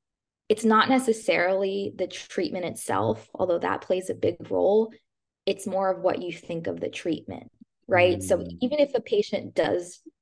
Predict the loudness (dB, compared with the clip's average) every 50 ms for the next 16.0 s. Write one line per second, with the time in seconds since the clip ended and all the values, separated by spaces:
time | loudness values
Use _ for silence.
0 | _ _ -4 -2 -2 -2 -2 -2 -2 -2 0 2 2 4 4 4 2 0 -6 -6
1 | -6 -8 -6 -6 -8 -10 -6 -8 -8 -6 -6 -6 -6 -2 0 0 2 2 2 0
2 | 0 0 0 2 2 0 -2 -6 _ _ _ _ _ _ _ _ _ _ _ _
3 | 4 6 6 6 4 2 2 2 0 2 2 -2 0 2 0 0 0 -2 -2 -2
4 | -6 _ -12 -10 -6 -2 0 2 2 4 2 2 0 -2 -2 -2 -2 -2 -2 -6
5 | -14 -14 _ 2 6 6 6 6 6 4 4 4 2 -6 -10 2 6 8 8 8
6 | 6 2 -2 -4 -8 -4 0 2 4 4 4 4 2 0 -4 -2 -4 -4 -4 -4
7 | -2 2 4 4 6 6 4 2 0 0 -2 -2 -2 -2 -2 -2 -2 -2 -2 -4
8 | -4 -6 -8 -8 -6 -8 -10 -10 _ -8 4 6 8 8 8 6 4 0 -4 -4
9 | -2 -2 0 0 -2 0 0 0 2 2 2 0 -4 -10 _ _ _ _ 0 4
10 | 4 4 4 4 2 2 2 2 2 2 2 0 0 -2 -2 -4 -4 -4 _ -12
11 | -10 -4 -2 0 2 4 4 4 4 2 2 -2 _ -20 _ _ _ _ _ _
12 | 0 2 2 4 2 2 0 -4 _ _ _ _ _ -4 2 2 2 2 2 0
13 | 0 4 4 4 4 4 4 2 2 2 4 4 4 4 4 2 0 -2 -2 -2
14 | -2 2 2 2 4 2 2 0 -2 -4 -2 -2 -2 -2 -2 -2 -2 -2 -2 -4
15 | -8 -8 -10 _ _ 0 0 0 -4 -4 -4 -2 -2 -2 -2 -2 -2 -2 -4